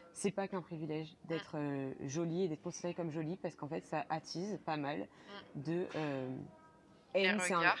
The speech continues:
Speaker 1: haine, c'est un grand mot.
Speaker 2: Oui.
Speaker 1: C'est un très, très grand mot, tu vois. Mais en même temps, je trouve pas d'autres mots là.
Speaker 2: De la jalousie, tu voudrais dire ? De la part de qui ? Enfin, des
Speaker 1: De
Speaker 2: bluffs
Speaker 1: la,
Speaker 2: un peu,
Speaker 1: euh,
Speaker 2: euh.
Speaker 1: bah, euh, non, mais ça peut être de plein de,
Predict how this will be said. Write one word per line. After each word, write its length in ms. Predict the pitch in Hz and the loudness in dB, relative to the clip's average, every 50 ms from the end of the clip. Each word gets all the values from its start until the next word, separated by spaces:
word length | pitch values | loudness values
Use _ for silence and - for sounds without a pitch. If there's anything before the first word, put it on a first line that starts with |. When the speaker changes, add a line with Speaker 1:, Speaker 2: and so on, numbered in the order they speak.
| - - | 4 2
Speaker 1:
haine, 220 | 208 220 240 247 | 4 4 4 2
c'est 100 | - 233 | 4 2
un 100 | 202 185 | 2 2
grand 180 | 160 151 185 180 | 2 2 0 2
mot. 220 | 170 151 135 - - - - - | 2 0 -2 -4 -6 -12 -8 -2
Speaker 2:
Oui. 60 | 202 202 | 2 4
Speaker 1:
C'est 60 | 196 170 | 4 4
un 60 | 160 | 2
très, 200 | - - 247 233 | 0 -2 -2 -2
très 160 | - - 214 | -2 -2 -4
grand 140 | 180 175 170 | -2 -2 -2
mot, 160 | 147 131 - | -2 -2 -4
tu 160 | - - - 143 | -6 -6 -6 -6
vois. 160 | 139 143 165 - - - - - - - - - - - - - - - - - | -6 -6 -6 -10 -18 -20 -20 -20 -20 -20 -20 -20 -20 -20 -20 -18 -14 -12 -4 0
Mais 180 | 185 202 208 208 | 2 4 6 6
en 80 | 214 | 6
même 80 | 220 214 | 4 4
temps, 100 | 285 302 | 2 0
je 80 | - | 0
trouve 140 | - 226 202 | -2 -6 -2
pas 120 | - 196 170 | -2 0 0
d'autres 180 | 170 165 - | 0 0 0
mots 100 | 165 160 | 0 2
là. 140 | 170 185 185 180 | 2 2 4 6
Speaker 2:
De 60 | 208 | 10
la 160 | 196 196 202 202 | 12 12 12 12
jalousie, 360 | 196 208 214 220 240 269 320 | 10 6 4 4 2 -2 -2
tu 120 | 302 - 269 | -2 -4 -4
voudrais 180 | 254 247 254 | -4 -4 -4
dire ? 160 | 247 285 311 - - - - - - - - - - - - - - - - - - 185 180 | -2 -4 -6 -6 -10 -16 -20 -20 -20 -20 -20 -20 -20 -20 -20 -20 -20 -20 -20 -20 -18 -6 0
De 60 | 196 | 2
la 120 | 190 190 190 | 4 4 6
part 200 | - 190 185 185 | 8 8 6 6
de 80 | 190 | 4
qui ? 180 | 190 - - 214 | -2 -10 -12 -12
Enfin, 160 | - - 185 | -8 -4 -2
des 60 | 175 170 | 0 2
Speaker 1:
De 60 | 175 | 4
Speaker 2:
bluffs 40 | 175 | 4
Speaker 1:
la, 160 | 175 175 175 175 | 4 4 4 2
Speaker 2:
un 60 | 175 | 0
peu, 160 | - - 180 | -2 -2 0
Speaker 1:
euh, 40 | 185 | 2
Speaker 2:
euh. 40 | 185 | 4
Speaker 1:
bah, 300 | 202 170 185 190 170 185 | 4 6 6 6 6 6
euh, 100 | 185 185 | 6 4
non, 160 | 190 208 240 | 4 4 4
mais 80 | 269 247 | 4 4
ça 100 | 214 202 | 4 2
peut 80 | 180 | 0
être 60 | 185 175 | 2 0
de 60 | 185 | 0
plein 200 | 185 190 190 196 | 2 2 2 2
de, 100 | 202 190 | 2 0